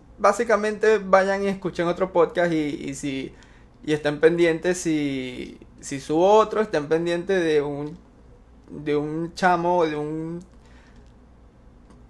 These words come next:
de alguien que está subiendo un podcast por primera vez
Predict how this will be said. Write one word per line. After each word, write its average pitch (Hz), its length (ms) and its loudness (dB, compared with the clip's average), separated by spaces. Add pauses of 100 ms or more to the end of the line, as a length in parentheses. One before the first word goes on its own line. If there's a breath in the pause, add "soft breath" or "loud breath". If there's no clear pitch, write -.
(260)
de 151 380 8
alguien 170 520 4
que 151 440 -2
está 143 240 -8
subiendo 151 300 -4
un 170 60 -8
podcast 180 260 -4
por 185 160 -4
primera 185 340 0
vez 208 360 0